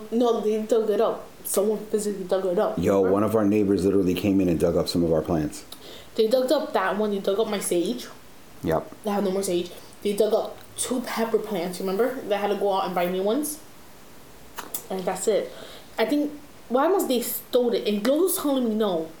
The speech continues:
Speaker 1: So one day I did a trap. I put some cilantro, but I left, um, a thing of dirt next to it. So when he took it, it fell. I'm like, "See, I told you.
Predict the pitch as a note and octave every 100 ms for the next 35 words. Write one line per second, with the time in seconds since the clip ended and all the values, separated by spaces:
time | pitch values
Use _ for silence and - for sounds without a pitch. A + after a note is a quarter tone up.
0 | - - - - - A#3 A3+ C#4 E4 -
1 | G3 G3 G3+ - F4+ - - F#3+ F#3 A3+
2 | C4+ C4+ C#4+ G3 F#3+ G3 E4 - - -
3 | - - A3+ A3+ A3 B3 B3 - - -
4 | - G#3+ G3+ G3 F#3+ F#3 F3+ - - -
5 | - G#3 C4+ D#4 D#4+ G3 - - - A3+
6 | G#3+ E3 E3 - - E3+ - F3 F3 F3
7 | F#4 G#4 E4+ - G3 - G4 A3+ - -
8 | - - - D4+ E4+ E4+ - C#5 F#4+ -
9 | C#5 - -